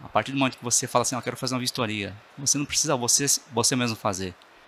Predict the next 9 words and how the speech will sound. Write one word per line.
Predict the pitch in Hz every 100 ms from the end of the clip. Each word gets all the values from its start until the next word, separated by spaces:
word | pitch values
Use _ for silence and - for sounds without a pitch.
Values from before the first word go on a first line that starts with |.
| - -
A | 113
própria | - 139 143
unidade | 123 117
do | 117
Bradesco | 113 110 -
Seguros | 139 151 135
aciona | 127 - 139
um | 117
serviço, | 131 147 127 175 - 185